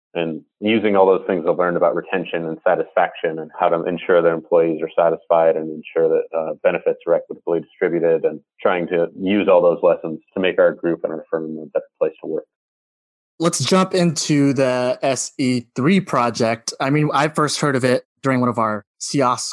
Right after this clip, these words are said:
Speaker 2: organizations, and then I even took a survey. So for those of our listeners that aren't too familiar with it, what is the initiative? What's the project?
Speaker 1: It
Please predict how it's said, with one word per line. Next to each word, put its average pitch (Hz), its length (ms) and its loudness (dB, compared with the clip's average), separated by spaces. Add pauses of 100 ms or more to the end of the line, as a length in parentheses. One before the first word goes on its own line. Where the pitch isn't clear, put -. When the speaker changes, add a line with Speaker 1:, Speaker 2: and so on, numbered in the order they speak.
(160)
Speaker 2:
organizations, 131 720 -2
and 117 80 -2
then 113 120 -2
I 113 80 -2
even 120 160 -2
took - 180 -8
a 110 60 -10
survey. 143 600 -2
So 113 560 -4 (560)
for - 80 -20
those 160 200 2
of 147 80 -2
our 143 80 4
listeners 131 380 -4
that 110 260 -2 (160)
aren't 143 240 0 (160)
too 165 140 -4
familiar 165 340 2
with 185 100 2
it, 202 200 -4 (200)
what 160 340 0 (120)
is 165 260 2
the 147 80 2
initiative? 139 540 0
What's - 240 -8
the 104 80 -4
project? 107 500 -2 (1120)
Speaker 1:
It 123 160 -2